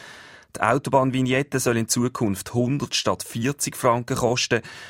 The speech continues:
Dafür würde der Bund von den Kantonen die Hochleistungsstrassen übernehmen.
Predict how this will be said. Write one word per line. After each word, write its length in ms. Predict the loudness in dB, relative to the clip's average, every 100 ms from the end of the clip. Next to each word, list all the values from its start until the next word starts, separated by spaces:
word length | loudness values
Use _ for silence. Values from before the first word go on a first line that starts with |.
| -8
Dafür 420 | -6 0 2 2 0
würde 380 | 0 0 0 -2
der 80 | -6
Bund 380 | 0 2 2 0
von 140 | -2
den 100 | -4
Kantonen 500 | -2 -2 0 0 0
die 80 | -2
Hochleistungsstrassen 1120 | 0 0 0 -2 -2 -4 -2 0 0 0 0
übernehmen. 500 | 0 2 2 2 0